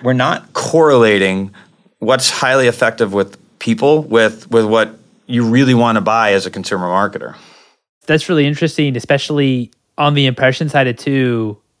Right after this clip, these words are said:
Speaker 2: as you say, well, what actually is that impression really doing? Is that just, like, a split second that could count as an impression? Or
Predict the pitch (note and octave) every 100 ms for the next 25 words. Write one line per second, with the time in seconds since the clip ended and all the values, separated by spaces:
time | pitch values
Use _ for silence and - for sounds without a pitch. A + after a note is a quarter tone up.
0 | - C#3 B2+ A#2+ - A#2+ A2+ A2 G#2 -
1 | - - C#3+ D#3+ D#3+ - D3 C#3 C#3 C3+
2 | A#2+ - B2 - A#2 G#2+ G2+ A2+ G2+ F#2
3 | - - C#3 C3+ C3 A#2+ C#3 - C3+ B2+
4 | - - B2+ - C#3+ C3+ F3 F#3 A3 -
5 | C#3 B2+ D3+ D3+ D#3 D#3 D#3 D#3 D#3+ D#3
6 | D#3 G3 F#3+ F#3+ C#3+ C3+ B2+